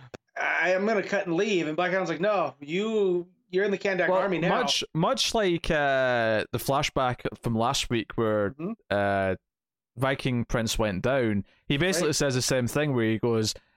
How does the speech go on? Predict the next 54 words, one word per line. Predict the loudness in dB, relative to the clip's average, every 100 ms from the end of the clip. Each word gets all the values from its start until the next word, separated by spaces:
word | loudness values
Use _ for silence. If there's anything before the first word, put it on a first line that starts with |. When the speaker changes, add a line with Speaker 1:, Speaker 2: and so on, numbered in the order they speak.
| _
Speaker 2:
"Sacrifices | -2 0 0 -2 0 0 0 0 0 -2 -2
must | 0 0 0
be | 0
made." | 2 2 0
I'm | 0
like, | -2 -2 -2
it's | -2 0
Speaker 1:
Yep. | 2 2 0
Speaker 2:
funny, | -4 -2
Black | 0 0 0
Adam, | 0 0
how | 0 0
the | 0
sacrifice | 0 0 -2 -2 0 0
is | -2
never | 0 0
yours. | 2 2 2 2
It's | 2
all, | 2 2 2
it's | 2
always | 2 2 0
Speaker 1:
Never | 0
Speaker 2:
one | 0
of |
your | 0
Speaker 1:
him, |
right? | 0
Speaker 2:
subordinates. | 0 2 2 0 0 -2 -2
<laughs> | -6 _ -6
Speaker 1:
And | 0
that, | 0 0
that's | 0 0 0
why | 0
I |
said | 0 -2 -2 -2
it's | -6 -6 -4
definitely | -2 0 0
the | 0 0
ends | -2 0
justify | -4 -2 -2
the | 0
means. | 0 0 -2 -6
That's | -4 -4 -2
his | -4 -2
character, | -2 -2 -2 -2 -2
and | -2 -4
it's | -6
consistent. | -6 -4 -2 -2 -4 -6 -8 _ _ -6
Like, | -2
he | 0
has | 0 2
not | 0 0
learned | 2 2 0
anything | 0 -2 -2 -2 -2 -4